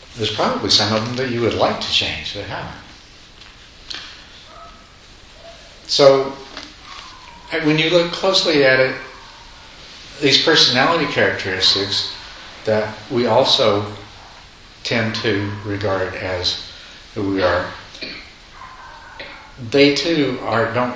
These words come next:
really define who we are. They're things that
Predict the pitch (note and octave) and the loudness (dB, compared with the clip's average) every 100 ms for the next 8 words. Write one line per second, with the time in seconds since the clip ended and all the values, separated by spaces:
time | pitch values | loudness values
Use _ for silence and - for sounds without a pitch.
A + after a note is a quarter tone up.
0 | - A#2 D3 D#3 A2+ F#2+ A2+ G2 F2 F2 | -6 0 2 2 0 -2 -4 -4 -4 -8
1 | F#2+ E2 D#2+ D2 - - - - - - | -8 -6 -6 -8 -10 -14 -18 -20 -20 -20
2 | - - - G#2+ G#2+ B2+ B2+ B2 G#2+ G#2 | -20 -20 -8 -6 -4 -2 -2 -2 0 0
3 | G2+ | -2